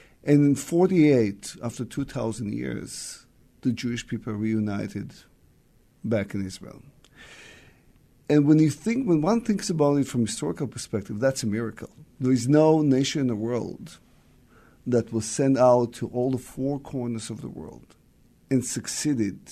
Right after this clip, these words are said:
with the hope and belief that I spoke earlier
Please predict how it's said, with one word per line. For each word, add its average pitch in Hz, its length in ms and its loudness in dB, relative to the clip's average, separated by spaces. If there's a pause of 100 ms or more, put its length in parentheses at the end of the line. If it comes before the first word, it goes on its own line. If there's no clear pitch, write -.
(1080)
with 123 180 2
the 120 80 4
hope 151 360 0
and 120 180 0
belief 117 420 0
that - 180 -10
I 113 40 -4
spoke 113 360 -8
earlier 107 260 -2